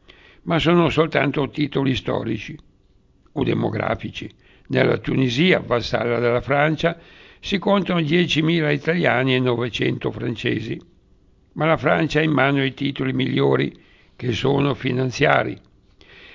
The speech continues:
e dopo qualche anno recupera il tesoro del Bey. Infatti, la Tunisia domina il passaggio fra il Mediterraneo occidentale e quello orientale,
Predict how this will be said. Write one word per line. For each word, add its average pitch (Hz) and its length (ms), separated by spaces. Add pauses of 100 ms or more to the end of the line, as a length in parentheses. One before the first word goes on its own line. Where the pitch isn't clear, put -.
e 170 160
dopo 196 520 (380)
qualche 175 680
anno 170 440
recupera 170 460
il 165 80
tesoro 131 580
del 127 260
Bey. 120 400 (920)
Infatti, 139 920 (460)
la - 140
Tunisia 156 680
domina 139 420
il 123 80
passaggio 156 640
fra 127 160
il 135 80
Mediterraneo 127 800
occidentale 143 840
e 123 40
quello 131 320
orientale, 127 720